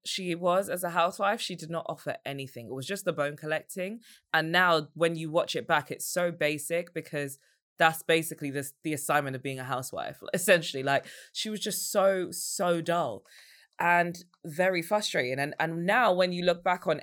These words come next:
everything, anyway, we'll get into my opinion on Sheree. Let's just speak about the Shea by Sheree nonsense first. So, if you guys are familiar with Sheree and the show, you'll know that She by Sheree is a non-existent fashion line that she's been working on for some time.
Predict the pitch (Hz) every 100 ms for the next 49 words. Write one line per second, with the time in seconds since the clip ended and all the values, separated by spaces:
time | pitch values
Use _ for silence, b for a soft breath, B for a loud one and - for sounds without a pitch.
0 | - 170 160 143 - 127 127 127 147 _
1 | _ _ - 160 139 131 160 202 185 170
2 | 147 139 131 123 120 - 113 - 147 170
3 | 180 - _ - - 170 156 139 139 -
4 | 139 131 123 131 127 123 113 110 - -
5 | - - _ _ b b b b - -
6 | 254 139 151 _ _ - 226 262 269 262
7 | 254 247 240 _ 170 185 185 185 185 180
8 | 180 170 170 160 143 220 208 202 202 185
9 | 175 175 175 165 - - 196 185 175 160
10 | 160 156 156 - 151 147 147 147 143 b
11 | b - 156 160 196 208 180 160 180 175
12 | - 160 143 - - 156 - 151 139 139
13 | 139 - 156 139 160 151 143 139 135 131
14 | 139 - 135 135 - 139 131 120 139